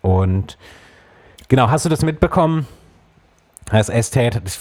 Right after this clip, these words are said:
das war irgendwie in diesem Monat schon noch oder so, glaub ich. Das Estate hat irgendwie was über Michael Jackson gepostet mit einem Bild auch von ihm. Ähm, und es war halt einfach ein Bild von E Casanova, äh, von einem Double.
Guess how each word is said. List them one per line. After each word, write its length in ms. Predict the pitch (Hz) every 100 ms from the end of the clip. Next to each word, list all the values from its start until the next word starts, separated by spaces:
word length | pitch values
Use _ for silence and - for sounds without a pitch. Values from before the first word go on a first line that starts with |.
| -
das 160 | - 95
war 140 | 95
irgendwie 220 | 98 95
in 100 | 90
diesem 240 | 98 104 95
Monat 320 | 98 156 -
schon 200 | 143 117
noch 260 | 139 -
oder 200 | 95 127
so, 180 | 117 127
glaub 180 | 113 117
ich. 100 | - - -
Das 120 | - -
Estate 340 | 123 - 123
hat 80 | 120
irgendwie 420 | 123 135 127 104
was 160 | 120 113
über 160 | 117
Michael 260 | 107 110 -
Jackson 260 | 139 - 151
gepostet 480 | 143 139 147 - 147
mit 160 | 123
einem 160 | 101 92
Bild 240 | 156 170
auch 160 | 95 110
von 160 | 113 104
ihm. 220 | 135 208 - - - - - - -
Ähm, 680 | 90 101 101 101 98 98 92 - _ _ _
und 720 | - 139 185 135 131 127 - - - - - -
es 240 | - -
war 160 | 120 113
halt 140 | 120
einfach 300 | 98 113 -
ein 100 | 110
Bild 180 | 107 113
von 180 | - 95
E 100 | 107
Casanova, 680 | 113 95 95 101 95 98 - - - - -
äh, 280 | 92 90 87
von 180 | 101
einem 140 | 98 90
Double. 400 | 107 90 98